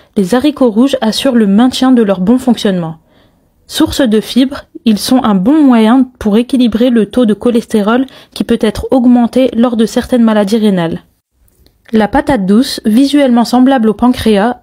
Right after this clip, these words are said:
aide ce dernier à réguler la glycémie grâce à la production d'insuline. Riche en antioxydants, la patate douce protège aussi des maladies dégénératives.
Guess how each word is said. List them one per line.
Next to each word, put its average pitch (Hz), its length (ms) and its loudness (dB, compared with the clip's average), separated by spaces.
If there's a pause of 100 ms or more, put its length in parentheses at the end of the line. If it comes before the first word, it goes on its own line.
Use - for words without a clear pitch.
(120)
aide 262 180 -2
ce - 80 -4
dernier 226 400 2
à 196 100 -2
réguler 226 440 0
la 220 120 0
glycémie 208 600 0 (260)
grâce 247 300 -2
à 220 40 0
la 190 60 -2
production 240 540 0
d'insuline. 202 720 -2 (560)
Riche 269 260 -2
en 208 160 2
antioxydants, 240 720 -2 (180)
la 190 100 -4
patate 226 360 -2
douce 226 180 2
protège 220 420 -2
aussi 220 280 0
des 233 100 2
maladies 214 460 0
dégénératives. 208 880 0